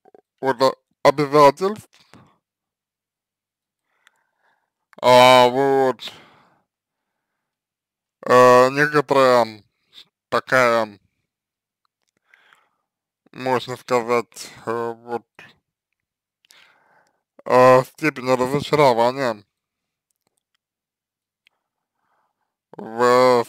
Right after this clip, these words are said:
себе, у вас. То есть, ну вот, вы устали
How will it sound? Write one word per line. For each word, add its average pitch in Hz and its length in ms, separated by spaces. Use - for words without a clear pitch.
себе, 113 380
у 120 120
вас. 107 280
То 117 240
есть, - 240
ну 131 160
вот, 110 160
вы 110 1040
устали 123 540